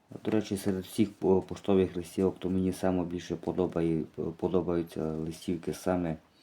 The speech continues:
е, художника Володимира Зарубіна. Ну, ось тут трішки є дефект. Але я думаю, е, цей дефект можна вирівняти. Так,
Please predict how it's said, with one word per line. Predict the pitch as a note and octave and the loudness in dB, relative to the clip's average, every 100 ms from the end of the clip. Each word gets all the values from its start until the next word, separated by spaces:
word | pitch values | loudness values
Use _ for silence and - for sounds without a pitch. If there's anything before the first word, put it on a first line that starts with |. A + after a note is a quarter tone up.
| - - - _ - | -16 -16 -20 _ -10
е, | E2 | -8
художника | D#2+ F#2 F#2+ F#2 E2+ E2 D#2 | -6 0 0 2 -2 -2 -4
Володимира | D#2+ D#2+ E2 E2+ E2 D#2+ D#2 | -2 -2 -2 -2 -2 -4 -4
Зарубіна. | D2+ D#2 D#2+ F2+ G#2+ A2 G#2+ G2+ - - | -4 -4 -4 -2 2 2 2 -2 -12 -12
Ну, | F#2+ F2 _ | -10 -10 _
ось | E2 E2 | -8 -6
тут | E2 E2 _ | -8 -10 _
трішки | - - - - | -18 -16 -16 -10
є | D#2+ E2 | -6 -4
дефект. | D#2+ D#2+ G#2 G2+ - - _ _ _ _ - - - _ _ _ | -4 0 0 0 -4 -20 _ _ _ _ -20 -20 -20 _ _ _
Але | - A2 | 4 4
я | |
думаю, | G#2 G2+ F#2+ F#2 E2+ - D#2+ | 4 4 2 2 0 -2 -4
е, | E2 | -6
цей | - F2+ | -2 -2
дефект | E2 E2 E2+ - | -2 -4 -4 -2
можна | F2 E2+ D#2+ | -4 -2 -2
вирівняти. | E2 F#2+ G2 F2+ E2 E2 E2 - _ _ _ _ _ - _ _ _ _ _ _ _ - _ _ | 0 0 0 -2 -6 -8 -10 -14 _ _ _ _ _ -20 _ _ _ _ _ _ _ -20 _ _
Так, | - | -18